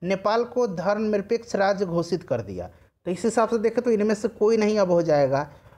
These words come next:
उसके बाद देखिए कि भारत में सिलिकॉन वैली, यानी कि सिलिकॉन घाटी के नाम से किसे जाना जाता है? तो ये बैंगलोर को जाना जाता है, ऑप्शन नंबर सी राइट आंसर हो जाएगा। उसके बाद देखिएगा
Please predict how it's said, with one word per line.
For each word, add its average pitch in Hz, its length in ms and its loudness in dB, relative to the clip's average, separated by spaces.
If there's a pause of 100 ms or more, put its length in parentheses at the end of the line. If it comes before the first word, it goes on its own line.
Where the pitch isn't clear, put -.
(140)
उसके - 240 -2
बाद 240 100 4
देखिए 233 300 2
कि 233 160 0
भारत 196 440 0
में 247 120 0
सिलिकॉन 214 640 0
वैली, 180 320 0
यानी 185 140 0
कि - 100 -14
सिलिकॉन 208 440 -2
घाटी 196 260 0
के 220 100 -4
नाम 208 180 -2
से 202 120 -10
किसे 202 260 -6
जाना 196 240 -2
जाता 180 300 0
है? 185 160 -4 (440)
तो 160 60 -6
ये 196 180 0
बैंगलोर 185 440 2
को 214 120 -2
जाना 196 220 0
जाता 185 240 0
है, 214 80 2
ऑप्शन 175 240 -2
नंबर 180 180 -4
सी 220 360 -8 (440)
राइट 196 280 2
आंसर 190 240 0
हो 175 140 2
जाएगा। 98 340 -2
उसके 151 320 -2
बाद 233 60 4
देखिएगा 220 420 2